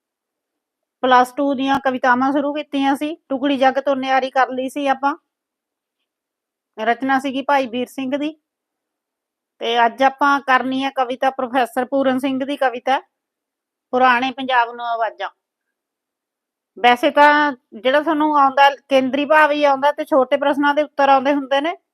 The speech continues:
ਪਰ ਮੇਰੀ ਕੋਸ਼ਿਸ਼ ਹੁੰਦੀ ਹੈ ਕਿ ਪਹਿਲਾਂ ਕਵਿਤਾ ਜੇ ਪੜ੍ਹੀ ਹੋਵੇ, ਉਹਦੇ ਅਰਥ ਪਤਾ ਹੋਣ ਕੀ ਕਿਹਾ ਉਹਦੇ ਚ,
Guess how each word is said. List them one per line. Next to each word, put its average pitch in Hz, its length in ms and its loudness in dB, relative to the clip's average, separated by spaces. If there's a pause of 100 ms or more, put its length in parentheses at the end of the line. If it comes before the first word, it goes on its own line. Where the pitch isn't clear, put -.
(600)
ਪਰ 262 240 4
ਮੇਰੀ 277 300 2
ਕੋਸ਼ਿਸ਼ 294 420 2
ਹੁੰਦੀ 294 280 -2
ਹੈ 285 100 4
ਕਿ 302 140 -2
ਪਹਿਲਾਂ 285 320 2
ਕਵਿਤਾ 285 500 0 (800)
ਜੇ 262 200 4
ਪੜ੍ਹੀ 285 340 4
ਹੋਵੇ, 294 400 4
ਉਹਦੇ 277 280 2
ਅਰਥ 277 260 0
ਪਤਾ 277 320 2
ਹੋਣ 302 260 0
ਕੀ 302 180 -6
ਕਿਹਾ 285 380 0
ਉਹਦੇ 277 200 -4
ਚ, 311 120 -12